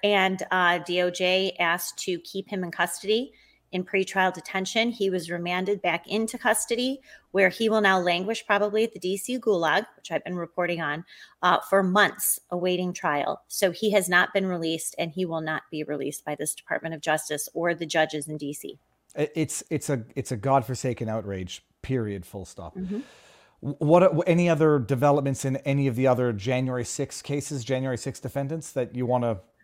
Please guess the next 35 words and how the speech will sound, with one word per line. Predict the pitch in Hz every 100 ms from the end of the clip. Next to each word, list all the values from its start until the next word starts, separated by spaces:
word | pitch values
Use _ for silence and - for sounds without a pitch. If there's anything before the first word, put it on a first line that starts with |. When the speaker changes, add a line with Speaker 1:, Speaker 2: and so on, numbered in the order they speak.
| -
Speaker 2:
bring | 131 127
to | 113
people's | 120 117
attention? | 120 127 127 165 135 _ _ - - - -
Speaker 1:
So, | - 285 254 240
as | - 214
I | 214
said, | 202 208 190
the | 185
arrests | 175 185 208 -
are | 208 190
ongoing. | - 190 190 185 170 175 220
I | 220 190
believe | 185 180 180 - _
the | 190
Department | 185 - 180 180
of | 175
Justice | 170 175 - 220 -
has | 180 170
arrested | 170 170 170 - 185 175
another | 180 180 175 170
six | - 196 196 -
individuals | 202 190 180 180 170 170 160 -
this | 160 -
week. | - 214 277 -
This | 180 -
is | 165
in | 175
addition | 170 170 170 170
to | 165 165
six | - 175 - 190
individuals, | 185 156 175 175 170 175
including | 175 - 175 170
Mister | 165 - 170
Yetman | 160 165 170 165